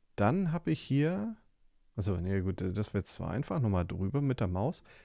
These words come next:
Tabelle habe ich das, schreiben Aktivität.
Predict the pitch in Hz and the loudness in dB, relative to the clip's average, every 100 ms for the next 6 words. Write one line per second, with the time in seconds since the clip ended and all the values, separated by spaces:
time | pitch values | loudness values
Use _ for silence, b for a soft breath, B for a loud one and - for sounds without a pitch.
0 | B _ - 151 104 92 85 90 92 - | B _ 0 2 4 4 4 0 -2 -2
1 | 95 160 - - - 90 95 110 95 - | -2 -4 -8 -18 -10 -4 -2 0 -4 -6
2 | 87 80 139 262 - | -8 -4 -2 -2 -6